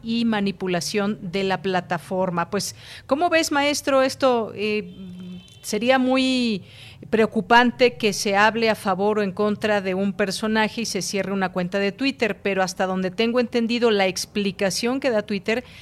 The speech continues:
es otra. ¿Cómo, cómo ves el tema y en el caso específico de lo que sucedió el día de ayer?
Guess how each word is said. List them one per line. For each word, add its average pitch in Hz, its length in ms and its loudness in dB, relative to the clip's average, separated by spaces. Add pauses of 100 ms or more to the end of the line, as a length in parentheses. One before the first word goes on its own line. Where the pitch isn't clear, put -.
(240)
es 196 280 -2
otra. 254 300 2
¿Cómo, 285 400 0
cómo 277 220 -2
ves 262 200 2
el 247 140 -2
tema 254 440 2
y 196 220 -2
en 185 320 -4
el 170 180 -10
caso 220 260 -2
específico 220 640 -4
de 190 100 -2
lo 170 120 -4
que 180 120 -8
sucedió 180 580 -4
el 160 120 -6
día 165 160 -4
de 160 60 -4
ayer? 139 220 -8